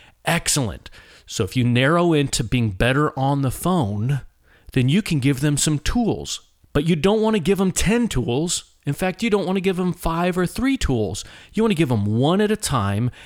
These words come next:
as you develop the process. So maybe you say, "In this video, in this blog,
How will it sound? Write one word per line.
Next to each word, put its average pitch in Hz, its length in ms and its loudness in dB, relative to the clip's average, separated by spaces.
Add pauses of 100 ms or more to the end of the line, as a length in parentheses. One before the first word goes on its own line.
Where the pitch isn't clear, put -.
(180)
as 147 320 0
you 175 60 2
develop 120 560 -2
the 120 80 -6
process. - 600 -4 (340)
So - 140 0
maybe 151 300 2
you 175 140 0
say, 113 420 -2 (400)
"In 143 200 0
this 170 200 2
video, 117 840 -2
in 131 120 0
this 180 200 0
blog, 117 640 0